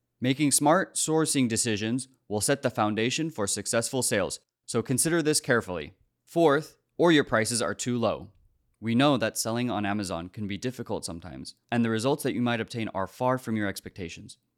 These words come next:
After all of the effort that you put into it and the money you've invested, you can't see the results of your hard work. And this is where the spiral of despair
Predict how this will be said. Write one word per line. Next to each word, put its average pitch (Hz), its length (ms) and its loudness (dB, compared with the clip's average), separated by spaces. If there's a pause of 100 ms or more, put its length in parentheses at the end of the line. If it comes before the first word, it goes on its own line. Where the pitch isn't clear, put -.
After 107 320 -2
all 135 200 6
of 156 120 0
the 135 100 4
effort 139 220 -2
that 101 100 -6
you 101 80 -6
put 123 200 -6
into 123 280 -2
it 90 160 -6 (220)
and 113 160 2
the 107 40 2
money 123 200 4
you've 127 200 2
invested, 107 580 -4 (280)
you 113 100 -8
can't 160 280 2
see 156 100 4
the 131 80 2
results 120 320 0
of 104 80 -6
your 101 100 -2
hard 107 200 0
work. 85 320 -8 (240)
And 123 180 0
this 190 260 4
is 107 160 -6
where 107 140 -2
the 101 80 -4
spiral 113 400 2
of 120 80 -4
despair 110 600 -2